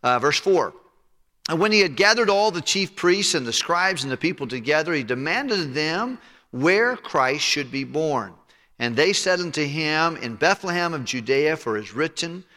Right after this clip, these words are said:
uh, by the prophet." Of course, they took him to the scripture of Micah, chapter five, verse two, written nearly, uh, over four hundred years prior to this time. Verse number six,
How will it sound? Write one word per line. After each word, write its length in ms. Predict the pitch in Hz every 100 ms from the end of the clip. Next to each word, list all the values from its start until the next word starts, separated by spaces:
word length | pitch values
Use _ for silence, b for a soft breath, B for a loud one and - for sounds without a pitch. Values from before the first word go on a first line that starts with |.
| b b -
uh, 160 | 113
by 280 | 113 117 117
the 100 | 127
prophet." 460 | - 127 113 113 104
Of 100 | -
course, 240 | 120 110
they 140 | 113
took 260 | 110 139 -
him 220 | 113 104 -
to 260 | 135 127
the 100 | 110
scripture 480 | 104 - 151 - 113
of 100 | 104
Micah, 440 | 113 123 143 107 101
chapter 380 | - 127 -
five, 340 | 110 127 131 120
verse 180 | 120 -
two, 260 | - 139
written 540 | 113 143 151 127 110 107 B B 123
nearly, 680 | 135 185 175 120 113 123
uh, 120 | 110 104
over 340 | 147 175 135
four 240 | - 165
hundred 340 | 160 151 147 131
years 320 | 156 156 -
prior 380 | - 185 202 143
to 140 | 110
this 260 | 95 101 -
time. 300 | 85 73 - _ _ _ _ _ _ _ _ - _
Verse 200 | 117 -
number 160 | 123 117
six, 520 | - 151 - -